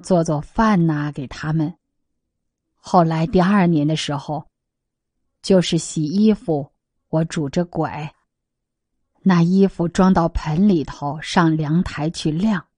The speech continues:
我不能端呐，端，这个拐就没法办了。我就拿那个拐一点儿点儿地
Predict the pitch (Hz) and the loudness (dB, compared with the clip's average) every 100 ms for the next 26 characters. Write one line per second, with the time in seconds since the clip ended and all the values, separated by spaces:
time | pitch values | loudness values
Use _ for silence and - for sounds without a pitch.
0 | _ _ _ _ _ _ _ _ _ 165 | _ _ _ _ _ _ _ _ _ -4
1 | 160 - 208 180 185 208 202 208 202 156 | -2 4 4 4 2 2 2 2 2 -2
2 | - _ _ _ _ _ _ - 175 180 | -8 _ _ _ _ _ _ -4 0 0
3 | 185 180 _ _ _ _ - 185 170 180 | -2 -6 _ _ _ _ -4 0 0 0
4 | - 165 131 143 165 165 156 170 170 151 | -2 -2 -2 -4 0 2 2 -2 -4 -6
5 | 185 214 170 123 - _ _ _ _ _ | -2 -2 -2 -6 -14 _ _ _ _ _
6 | _ _ _ _ _ 165 151 160 180 165 | _ _ _ _ _ -2 -2 2 2 2
7 | 165 151 185 175 165 170 - 151 135 151 | 0 2 0 0 -4 -8 -8 -8 -6 -8
8 | 156 - 185 160 160 160 175 156 135 135 | -6 -4 -2 -2 -4 -6 -6 -6 -6 -6
9 | 151 147 | -6 -6